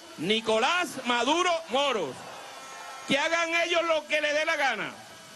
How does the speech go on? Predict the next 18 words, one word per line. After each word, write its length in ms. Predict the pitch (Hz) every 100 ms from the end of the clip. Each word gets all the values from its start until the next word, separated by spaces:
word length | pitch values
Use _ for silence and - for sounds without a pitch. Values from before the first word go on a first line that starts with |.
| - - - - -
Pero 180 | 302 302
en 80 | 294
el 120 | 277
desespero 580 | 277 240 254 - 294 302
de 280 | 285 285 320
ellos, 180 | 330 320 - - - -
de 280 | - 262 294
ellos 200 | 320 330 302 -
pudieran 600 | 269 247 254 294 277 247
venir 280 | 233 254 254
contra 240 | 220 202
el 60 | 185
país. 300 | 175 151 120 - - - - - - - - -
Pudieran 460 | - 262 247 262 240
venir. 260 | 208 185 170
Entonces 300 | 175 220 226
estemos 300 | 262 277 254
nosotros 460 | 233 285 294 285